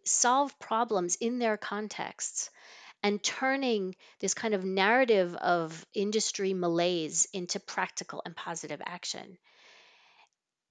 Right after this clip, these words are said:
And it's in all sorts of ways. You know, we, as a, as a network, we're shifting power. We've just brought on thirty-one new members to start Network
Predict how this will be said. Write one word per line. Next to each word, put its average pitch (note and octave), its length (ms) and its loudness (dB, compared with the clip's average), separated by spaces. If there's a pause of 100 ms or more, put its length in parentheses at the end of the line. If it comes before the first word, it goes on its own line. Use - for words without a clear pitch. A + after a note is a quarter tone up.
(240)
And A#3 320 6
it's C4+ 180 4
in D#4+ 200 4
all B3+ 200 4
sorts C4+ 360 2
of A#3+ 120 -4
ways. B3+ 540 0 (840)
You A3 140 -4
know, G3 320 2 (580)
we, A#3 460 -2 (1300)
as G#3+ 180 2
a, G#3+ 200 6
as G#3+ 140 4
a A#3 80 6
network, C#4 380 2
we're B3+ 80 0
shifting C#4+ 480 -2
power. D3+ 460 0
We've G3+ 220 -2
just - 380 -2 (520)
brought A3+ 240 6
on A3 160 4
thirty-one A#3 800 0
new A3 160 -2
members G3+ 480 -2
to D#3 100 -8
start D3+ 320 -2
Network - 520 -12